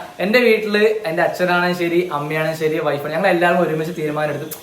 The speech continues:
ഒരു അഭിനയം അഭിനയമായി കാണുന്ന ഒരു ഫാമിലിയാണ്, അല്ലെങ്കിൽ അഭിനയം അഭിനയമായ രീതിയിൽ മാത്രം മുന്നോട്ട് പോകുന്ന ഒരു ഇതാണ്. അതുകൊണ്ട് പ്രശ്നം നമ്മൾക്ക് already അവിടെ വരുന്നില്ല. പിന്നെ ഈ ആൽബത്തിന് ശേഷം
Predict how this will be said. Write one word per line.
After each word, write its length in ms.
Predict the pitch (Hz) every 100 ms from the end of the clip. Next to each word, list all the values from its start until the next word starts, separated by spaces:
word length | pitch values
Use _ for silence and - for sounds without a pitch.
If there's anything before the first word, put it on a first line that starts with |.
| - - - -
ഒരു 120 | - 277
അഭിനയം 640 | - 214 208 262 285 311
അഭിനയമായി 580 | 240 208 240 269 269 262
കാണുന്ന 420 | 254 220 220 220
ഒരു 60 | 226
ഫാമിലിയാണ്, 640 | 220 175 180 185 175 175
അല്ലെങ്കിൽ 240 | 151 156
അഭിനയം 380 | 151 156 175 185
അഭിനയമായ 520 | 160 160 190 214 214 208
രീതിയിൽ 260 | 196 214
മാത്രം 440 | 202 185 185 233 220
മുന്നോട്ട് 320 | 190 196 185
പോകുന്ന 280 | 180 175 170
ഒരു 100 | 170
ഇതാണ്. 300 | 156 147 - - - - - - - -
അതുകൊണ്ട് 600 | 185 226 214 185 214 220 - - -
പ്രശ്നം 320 | 214 214 254
നമ്മൾക്ക് 340 | 240 214 214 226
already 300 | 208 208 214
അവിടെ 260 | 190 214
വരുന്നില്ല. 540 | 202 185 196 185 151 123 - - -
പിന്നെ 180 | 226
ഈ 60 | 262
ആൽബത്തിന് 580 | 240 233 233 254 262 269
ശേഷം 500 | 240 220 214 240